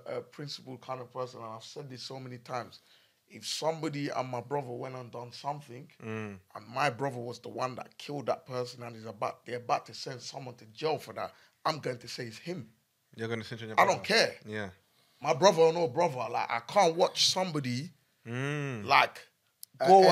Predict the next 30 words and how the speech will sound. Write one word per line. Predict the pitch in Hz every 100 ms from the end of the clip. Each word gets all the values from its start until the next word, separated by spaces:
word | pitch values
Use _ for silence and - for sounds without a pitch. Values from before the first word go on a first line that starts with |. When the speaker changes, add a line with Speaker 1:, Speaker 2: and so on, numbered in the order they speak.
| 170
Speaker 3:
innocent. | 160 156 170
Speaker 1:
and | 151
do | 160 190
something, | 147 214 - 135 160 - _ _ _ _ _ _ _ -
go | 175 175
away | 165 180
for | 147 151
life | 165 175 147
for | 131
something | - 175 156
that | 143 156
I | 175
know | 165 170
Speaker 2:
That | 208
your | 190
Speaker 1:
fully |
Speaker 2:
brother | - 160
Speaker 1:
well |
my | 147 -
Speaker 2:
did. |
Speaker 1:
brother's | 165 156 147
done. | 117 151 120 -
Speaker 2:
Yeah. | 98 95
Speaker 1:
It | -
don't | 185
make | 180 156
no | 180
sense. | 165 214 147 107
Vice | 156 170 131
versa. | 190 180 -